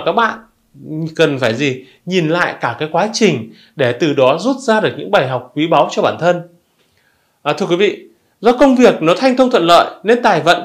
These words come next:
của những người tuổi Sửu trong hai ngày tới đây, nói chung ấy, cũng không có cái điều gì đáng lo ngại. Thậm chí, à, một vài người còn may mắn có thu nhập khởi sắc hơn cả thời gian trước đó. Cơ may trúng số cũng không hề nhỏ đối với những người tuổi Sửu.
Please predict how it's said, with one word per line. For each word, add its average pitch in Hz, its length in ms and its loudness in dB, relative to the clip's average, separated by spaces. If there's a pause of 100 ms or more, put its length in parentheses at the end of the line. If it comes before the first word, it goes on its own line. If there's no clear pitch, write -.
của 151 80 0
những 170 200 -4
người 247 120 0
tuổi 139 140 2
Sửu 135 460 -6 (160)
trong 220 260 -4
hai 226 160 -6
ngày 175 200 0
tới 143 80 -2
đây, 175 320 2 (380)
nói 190 120 -6
chung 254 200 2
ấy, 254 240 2 (120)
cũng 247 260 -8
không 254 580 0
có 170 200 4
cái 240 100 -4
điều 190 160 4
gì 131 160 -4
đáng 131 160 0
lo 185 80 -2
ngại. 190 260 -4 (300)
Thậm 185 140 -2
chí, 170 300 -4 (600)
à, 165 120 0
một 196 340 4
vài 180 160 2
người 180 300 4
còn 160 220 2
may 269 160 4
mắn 233 340 0
có 202 160 2
thu 240 100 -6
nhập 220 280 2
khởi 117 300 -2
sắc 285 280 0 (140)
hơn 226 280 0
cả 123 180 0
thời 131 80 -8
gian 160 180 -4
trước 220 160 -4
đó. 139 400 2 (380)
Cơ 233 120 4
may 226 300 4 (120)
trúng 220 200 0
số 196 400 2
cũng 196 140 -2
không 233 180 4
hề 160 120 4
nhỏ 113 380 -2
đối 135 120 0
với 160 80 0
những 208 140 -2
người 180 100 -2
tuổi 120 100 -2
Sửu. 113 320 -6